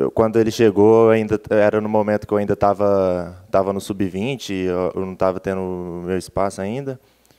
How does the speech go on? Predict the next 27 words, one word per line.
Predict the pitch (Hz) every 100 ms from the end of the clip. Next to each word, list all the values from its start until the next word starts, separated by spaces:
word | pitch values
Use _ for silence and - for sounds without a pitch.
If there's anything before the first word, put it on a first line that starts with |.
| _ _ _
É, | - 101 107 107 107 104 101 98 98
fi-, | 92 113
fiz | - 117 110
um, | 117 113 104 95 104
um | 107
treino | 104 107 110
bom, | 98 104 127 131
ele | 107
me, | 104 104 104 98 92 90 90 - _ _ - -
me | 98 98
chamou | 104 104
pra | 104 98
um |
treino | - 101 98
no |
profissional | 98 101 - 101 101
e | 110
foi | 113
quando | 113 117
eu | 120 117 113
treinei | - 117 113
bem | 104 104 107 120 123 120 -
e | 113 117 117 110
foi | 117
quando | 117 113
eu |
fiquei. | 117 120 104 98